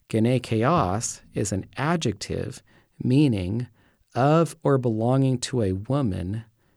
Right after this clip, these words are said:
feminine. Peter is not commanding husbands to honor their wives simply for the sake of honoring them.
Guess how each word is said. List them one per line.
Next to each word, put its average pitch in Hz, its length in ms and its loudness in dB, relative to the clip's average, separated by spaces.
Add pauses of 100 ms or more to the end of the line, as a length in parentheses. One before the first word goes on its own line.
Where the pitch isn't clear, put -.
feminine. 107 800 -2 (840)
Peter 214 400 4
is 127 160 4
not 143 280 2
commanding 127 460 2
husbands 113 560 0
to - 160 -10
honor 123 280 2
their 110 200 0
wives 104 680 0 (340)
simply 156 460 2
for - 140 -2
the 113 120 -2
sake 104 300 0
of 92 120 -4
honoring 107 520 0
them. - 320 -10